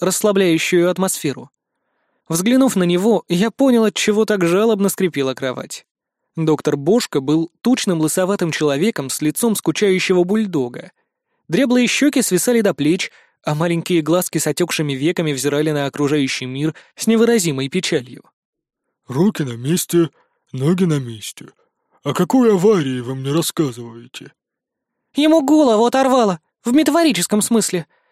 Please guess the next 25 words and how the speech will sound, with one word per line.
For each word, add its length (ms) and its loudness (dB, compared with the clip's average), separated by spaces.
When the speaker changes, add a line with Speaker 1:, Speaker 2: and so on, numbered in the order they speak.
Speaker 1:
Какое-то 420 2
существо 540 0
нас 180 0
ударило 380 2
током 320 0
на 80 0
глубине, 460 0
и 80 4
у 100 4
Такео 400 2
пропала 380 2
память". 500 0
Speaker 2:
"Да 160 -6
что 340 -2
вы 220 0
говорите?" 840 -2
"Надо 400 0
же, 220 -16
неизвестное 1000 2
существо. 880 -6
Симдек 600 2
на 100 2
платформе 600 2
под 180 0
запретом". 840 0